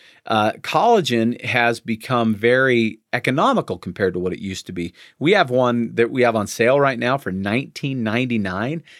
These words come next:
and it's between a one and two month supply, depending on if you di-, decide to take the six or the twelve grams per day. And depending on what you're dealing with, I, we can certainly help you decide on that when you come to Vitality. But, uh, I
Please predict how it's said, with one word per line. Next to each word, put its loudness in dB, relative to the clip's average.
and 2
it's -2
between -2
a 2
one 2
and -2
two -4
month -2
supply, 0
depending -4
on -2
if -8
you -12
di-, 0
decide -2
to -14
take -6
the -16
six -2
or -4
the -8
twelve -2
grams -8
per -12
day. 2
And 0
depending 0
on 2
what 0
you're -6
dealing 0
with, -2
I, -2
we -4
can -8
certainly -4
help -2
you -6
decide -2
on -6
that -6
when -6
you -8
come -6
to -4
Vitality. 0
But, -6
uh, 0
I 2